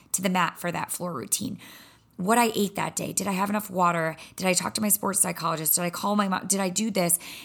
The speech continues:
And do I feel physically okay? Am I fighting through a migraine? Am I, like, it,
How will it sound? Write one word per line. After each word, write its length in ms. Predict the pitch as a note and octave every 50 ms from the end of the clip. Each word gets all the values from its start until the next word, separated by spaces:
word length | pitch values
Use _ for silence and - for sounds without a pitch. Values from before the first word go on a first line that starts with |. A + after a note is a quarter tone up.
| - -
And 220 | - G#3+ G#3+ - G#3
do 120 | G#3 G#3+
I 100 | G#3 G3+
feel 380 | F#3+ - - C4 C4+ C4 C4 A#3+
physically 460 | - - A#3 A3 A3+ A3 - G#3 G3+
okay? 240 | F#3 F3+ - F3 F3
Am 160 | - - F#3+
I 180 | G3 G3 F#3 - - - _ - -
fighting 340 | - B3 C4+ C4+ D4+ C#4+ C4+
through 180 | A3+ B3 B3 A3
a 40 | F#3
migraine? 800 | E3+ E3 E3 E3+ F#3+ A3+ G#3+ - A#2 - - - - - - - - - - - - -
Am 180 | A#3 A#3 A#3
I, 340 | A#3 A3+ A3+ A3 A3 G#3+ G#3 -
like, 400 | - A3 A3+ A#3 A3 G3+ G#3 - - _ _ _ _ _ -
it, 160 | B3 A#3+ -